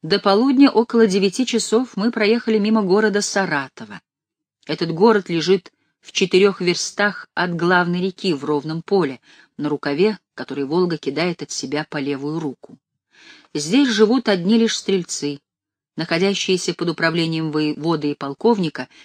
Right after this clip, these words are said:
и обязанные защищать страну от татар, которые именуются у них калмыками. Они живут отсюда вплоть до Каспийского моря и реки Яйка,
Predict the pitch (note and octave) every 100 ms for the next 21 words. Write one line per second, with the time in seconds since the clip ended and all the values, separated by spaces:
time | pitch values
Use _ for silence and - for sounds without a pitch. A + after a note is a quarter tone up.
0 | _ - D3+ D3 G#3+ G3 G3+ F3+ F3 -
1 | E3 - F#3+ - - E3+ F#3 - F3+ -
2 | - G3 F3+ C3 - C3+ - C#3 C#3 D3
3 | E3 F3 - D3 C#3+ D3 - _ _ _
4 | - D#3+ E3 D#3+ C#3 - A2 E3+ _ _
5 | _ _ _ _ _ - _ _ F#3 C4
6 | B3+ C4 B3 A#3 - A3+ A#3 - A#3 G3+
7 | G#3+ A3 - G#3+ - G#3+ A3 B3 G#3 D3
8 | C#3+ D#3 E3 - F#3+ F#3+ - F3 E3+ G3+
9 | D#3 B2 - -